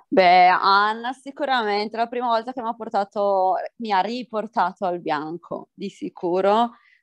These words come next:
anche perché non ne sapevo assolutamente niente, <laughs> ha fatto tutto lei. Tra l'altro è riuscita a portare anche mia sorella, che non è mai voluta venire in montagna con me, Anna c'è riuscita <laughs> anche in quell'occasione.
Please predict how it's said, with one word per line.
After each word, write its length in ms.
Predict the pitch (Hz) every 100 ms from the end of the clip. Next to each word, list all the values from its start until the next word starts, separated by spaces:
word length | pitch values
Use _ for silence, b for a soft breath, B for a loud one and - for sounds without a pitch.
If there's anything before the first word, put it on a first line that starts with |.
| -
anche 300 | 180 214 262
perché 320 | 226 233 233
non 220 | 208 202 214
ne 120 | 208
sapevo 360 | 202 - 196
assolutamente 920 | 214 - 202 208 208 196 185 196 202 175
niente, 680 | 175 180 196 190 233 233 247
<laughs> 60 |
ha 380 | - 220 262 220
fatto 500 | - 220 - - -
tutto 520 | - 254 233 _ 208
lei. 600 | 185 175 175 196 202 247 320 B B B
Tra 140 | - 226
l'altro 280 | 226 233
è 20 | 226
riuscita 380 | 202 233 220
a 40 | 214
portare 420 | 214 196 202 196
anche 240 | 220 220
mia 160 | 196 214
sorella, 560 | - 196 180 175 190 196
che 100 | 185
non 100 | 185
è 80 |
mai 240 | 175 175 190
voluta 320 | 185 190 180
venire 280 | 185 185 180
in 60 |
montagna 460 | 190 180 160 160 190
con 220 | - 175
me, 200 | 170 160
Anna 420 | 151 156 165 165 185
c'è 200 | - 185
riuscita 800 | 175 - - 175 185 - 170 - B B -
<laughs> 520 | 233 - - - 294
anche 340 | - 240 254 214
in 100 | 240
quell'occasione. 1160 | 196 196 - - 185 180 175 190 196 202 240